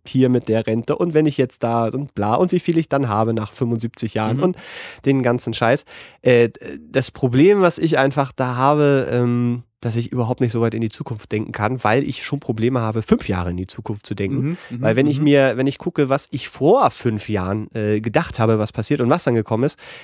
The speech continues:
Speaker 1: finde ich es für mich, äh, persönlich, ähm, extrem schwierig und unnötig eigentlich auch, drüber nachzudenken. Ähm, in diesem, in diesem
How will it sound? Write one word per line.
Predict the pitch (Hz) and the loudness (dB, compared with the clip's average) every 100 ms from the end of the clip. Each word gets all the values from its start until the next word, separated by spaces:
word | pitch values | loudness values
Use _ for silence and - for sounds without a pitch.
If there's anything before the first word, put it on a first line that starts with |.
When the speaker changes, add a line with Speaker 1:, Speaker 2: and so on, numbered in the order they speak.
| - - | -20 -4
Speaker 1:
finde | 147 147 | 0 2
ich | |
es | 139 - - - | 2 -2 -8 -10
für | - 139 | 0 2
mich, | 202 - | 2 -2
äh, | - | -8
persönlich, | - - 143 131 156 180 196 _ - - _ - | -8 -4 0 2 2 2 0 _ -20 -20 _ -2
ähm, | 127 131 131 135 _ _ _ _ _ | 2 2 2 -2 _ _ _ _ _
extrem | 135 - - _ - 143 165 208 208 - | -8 -8 -12 _ -6 2 2 2 -2 -8
schwierig | - 165 190 180 - | -6 0 2 2 -2
und | 160 | 0
unnötig | 175 196 143 123 123 - | 4 4 6 4 0 -2
eigentlich | 113 113 123 120 | 0 0 -4 -4
auch, | 127 151 | -4 -4
drüber | 135 131 131 | -4 -2 0
nachzudenken. | 135 147 - 101 98 104 - - - _ - | -2 -4 -8 -6 -6 -10 -16 -20 -20 _ -2
Ähm, | 120 117 117 | 0 2 0
in | 131 120 | -2 0
diesem, | 151 139 127 | 2 2 0
in | - | -4
diesem | 127 139 127 120 | -2 0 0 0